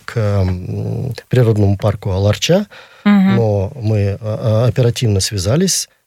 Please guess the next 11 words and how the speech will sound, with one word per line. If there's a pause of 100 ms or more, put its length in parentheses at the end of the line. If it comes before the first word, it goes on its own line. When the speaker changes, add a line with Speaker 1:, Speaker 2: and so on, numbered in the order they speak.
(100)
Speaker 1:
э,
с
природным
парком
Аларча,
и
всё
оперативно
исправили,
и, (240)
ну,